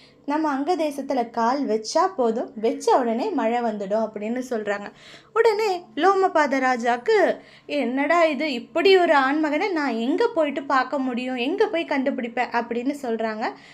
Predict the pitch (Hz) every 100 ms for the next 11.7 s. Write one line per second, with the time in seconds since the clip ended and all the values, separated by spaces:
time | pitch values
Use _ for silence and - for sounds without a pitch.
0 | - - 269 440 480 359 277 226 220 214
1 | 196 226 - 240 339 339 233 277 240 214
2 | 226 277 403 392 294 233 202 190 190 269
3 | 220 208 196 202 220 233 254 247 226 214
4 | 208 202 196 196 196 202 208 208 196 196
5 | 196 190 247 392 262 226 208 202 220 -
6 | - - - - 349 330 - - 269 427
7 | 427 349 392 269 - 247 254 233 240 370
8 | 381 403 277 247 262 277 311 269 220 277
9 | 247 220 359 427 285 254 285 285 240 233
10 | 233 285 339 240 277 311 220 247 226 208
11 | 202 214 226 226 269 262